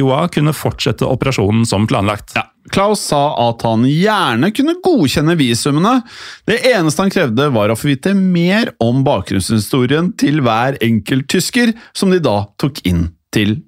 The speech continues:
Speaker 2: landet.
Speaker 1: Mhm.
Speaker 2: Og Ford fortalte deretter Klaus at disse dokumentene var klassifiserte, og at han ikke under noen omstendigheter kunne utlevere disse.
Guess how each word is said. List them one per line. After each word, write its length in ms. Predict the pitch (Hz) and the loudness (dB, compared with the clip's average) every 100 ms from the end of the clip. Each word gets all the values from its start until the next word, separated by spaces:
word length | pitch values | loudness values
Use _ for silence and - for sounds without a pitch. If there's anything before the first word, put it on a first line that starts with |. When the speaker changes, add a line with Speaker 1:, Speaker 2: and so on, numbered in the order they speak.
| - | -2
Speaker 2:
landet. 420 | 110 95 110 - | -2 0 -2 0
Speaker 1:
Mhm. 140 | 123 208 | 0 0
Speaker 2:
Og 100 | 214 | 0
Ford 180 | 226 208 | -2 -2
fortalte 460 | 240 170 156 156 | -2 0 0 0
deretter 320 | 202 123 113 156 | 0 0 0 -2
Klaus 380 | - 101 98 | -2 -2 -2
at 100 | 131 | -4
disse 220 | 151 - 139 | -2 -2 -4
dokumentene 560 | 127 151 127 - 143 | -2 -2 -2 -2 -2
var 220 | 107 92 95 | 0 0 -2
klassifiserte, 800 | 113 - 120 165 202 180 226 226 - - | -4 -2 -2 -2 -2 0 0 -2 -4 -6
og 80 | 180 | -2
at 60 | 196 | -2
han 160 | 226 | -2
ikke 160 | 196 170 | 0 0
under 160 | 214 | 2
noen 400 | 277 339 302 233 | 2 2 2 2
omstendigheter 640 | 294 277 170 147 147 214 220 - | 0 0 0 0 0 -2 -2 -4
kunne 180 | - 226 165 | 0 0 2
utlevere 480 | 143 147 214 330 359 | 0 0 0 0 0
disse. 320 | 226 143 | 0 0